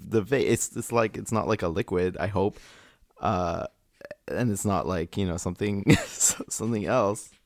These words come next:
It's still a vapor, or, I mean, <laughs> I hope it's not a vapor either,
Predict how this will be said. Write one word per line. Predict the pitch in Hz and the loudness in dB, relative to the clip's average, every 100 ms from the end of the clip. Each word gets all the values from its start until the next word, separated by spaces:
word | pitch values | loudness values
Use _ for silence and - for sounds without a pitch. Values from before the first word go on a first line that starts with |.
| _ | _
It's | - 110 110 - | -10 -8 -6 -2
still | - 147 131 | 6 10 10
a | |
vapor, | 95 110 127 98 90 85 | 10 6 6 4 4 2
or, | 98 95 104 117 - | 2 2 2 0 4
I | - | 10
mean, | 175 151 160 | 10 10 8
<laughs> | - | 8
I | 143 | 8
hope | 139 127 | 8 4
it's | 117 | 2
not | 117 113 | 0 2
a | |
vapor | 104 107 104 | 2 2 0
either, | 104 117 98 101 | 0 0 0 -2